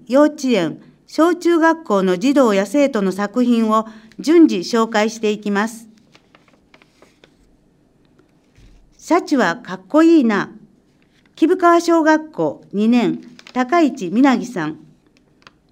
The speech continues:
白い画用紙に子どもたちがシャチのショーを見ている様子が描かれています。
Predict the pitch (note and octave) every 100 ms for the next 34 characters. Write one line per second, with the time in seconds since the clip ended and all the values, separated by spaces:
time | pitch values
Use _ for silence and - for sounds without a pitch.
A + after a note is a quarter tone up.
0 | _ _ _ _ _ _ _ _ _ _
1 | _ _ _ _ _ - D4+ F#4+ F4 C4
2 | C4+ C#4+ C#4 B3 G3+ G3 G3 - _ _
3 | _ C4+ D4 D#4+ D#4+ B3 A#3+ G3 F#3 -
4 | _ - F4 F#4 D#4+ C4+ D4+ C#4 A3 A3+
5 | B3 B3 B3 A#3+ B3 B3 A#3+ A3 G3+ A3+
6 | B3 B3+ A3+ F#3+ F3 F3 F3+ -